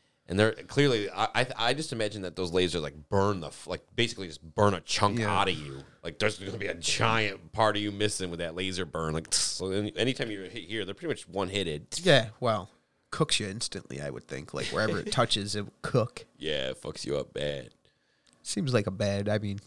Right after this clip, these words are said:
Speaker 2: <coughs> I don't know. I'll, however they figured it out, it seems to work efficiently. Everybody fucking uses 'em.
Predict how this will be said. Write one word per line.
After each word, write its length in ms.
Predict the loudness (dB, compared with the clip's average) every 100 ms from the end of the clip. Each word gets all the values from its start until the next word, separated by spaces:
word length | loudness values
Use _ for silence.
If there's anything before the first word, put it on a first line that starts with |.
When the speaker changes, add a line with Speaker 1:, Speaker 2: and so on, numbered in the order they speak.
| _
Speaker 2:
<coughs> 180 | _ -8
I 60 | -6 -4 -4 -4 -6 -8 -8
don't 220 | -4 -2
know. 80 | -4 -8 _ _ _ _
I'll, 240 | -4 -4 0
however 300 | 2 4 4
they 100 | 4
figured 280 | 4 2 2
it 40 |
out, 120 | -2
it 40 | -2
seems 260 | -2 -2 2
to 200 | 0 0 _
work 260 | 4 4 4
efficiently. 580 | 4 4 4 0 4
Everybody 520 | 4 6 6 6 6 6
fucking 300 | 4 4 2
uses 340 | 2 2 0
'em. 160 | -2